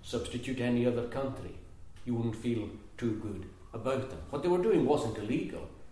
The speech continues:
but it certainly wasn't popular. And worse than that, the tax collectors had a bad reputation because they were fleecing the people.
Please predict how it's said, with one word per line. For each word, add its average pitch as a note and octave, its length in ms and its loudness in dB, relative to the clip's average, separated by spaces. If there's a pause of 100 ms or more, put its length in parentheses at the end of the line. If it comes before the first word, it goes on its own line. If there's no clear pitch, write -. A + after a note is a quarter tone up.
(140)
but G2 100 -4
it F2+ 100 -8
certainly A#2+ 460 0
wasn't F#2 440 -4 (360)
popular. - 380 -4 (1400)
And D#3 200 8
worse G3 300 8
than C#3+ 160 4
that, D3 240 8
the - 160 -2
tax - 320 -2
collectors A2 560 -2 (960)
had C3+ 140 4
a A#2+ 200 2
bad C#3+ 460 6
reputation G2+ 800 -2
because A2 440 0
they A2 60 -2
were G#2+ 200 0 (420)
fleecing F#2 520 -2 (380)
the - 60 -8
people. - 560 -2